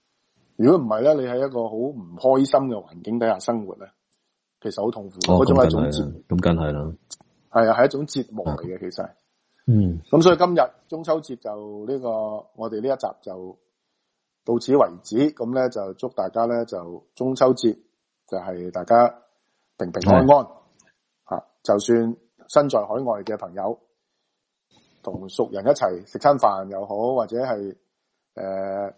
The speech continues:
Speaker 1: 傾個電話，同香港嘅家人或者朋友 WhatsApp 又好，Signal 又好，傾個電話，
Speaker 2: 嗯。
Speaker 1: 問候下，其實都係一個方法嚟嘅，其實。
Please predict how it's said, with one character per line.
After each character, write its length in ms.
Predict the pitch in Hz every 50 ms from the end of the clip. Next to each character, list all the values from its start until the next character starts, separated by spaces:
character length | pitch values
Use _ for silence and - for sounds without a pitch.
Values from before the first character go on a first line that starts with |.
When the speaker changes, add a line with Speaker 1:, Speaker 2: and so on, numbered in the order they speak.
| _ _
Speaker 1:
傾 100 | - 156
個 100 | 147 135
電 240 | - 117 110 104 107
話， 400 | 101 107 123 156 - - - _
同 140 | - 117 104
香 220 | 107 143 147 147 139
港 240 | 123 117 120 139 143
嘅 400 | 135 117 113 110 110 110 113 - _ -
家 160 | 151 139 135
人 200 | 123 107 87 85
或 100 | 90 92
者 200 | 95 - 110 127
朋 200 | - - 98 87
友 260 | 90 92 101 107 - _ -
WhatsApp 320 | 143 139 - 151 135 - -
又 120 | 120 110
好， 240 | 98 92 95 95 104 113 127
Signal 360 | 127 - 147 - 107 95 90
又 120 | 95 95 95
好， 120 | 98 104 117 - - _ _ _ _ _ _ _ _ _ _ _ _ _
傾 100 | - 143
個 80 | 131 127
電 200 | 101 92 87 80
話， 240 | 76 90 92 113 123 127
Speaker 2:
嗯。 0 |
Speaker 1:
問 140 | 110 101 95
候 180 | 98 90 90 92
下， 260 | 95 87 90 98 104
其 100 | - 95 90
實 120 | 92 101 90
都 160 | - 131 127
係 180 | 113 98 92 113
一 20 |
個 100 | 117 - 98
方 200 | - 123 117 113
法 180 | - 101 - -
嚟 60 | - -
嘅， 160 | - - -
其 60 | - -
實。 160 | - - -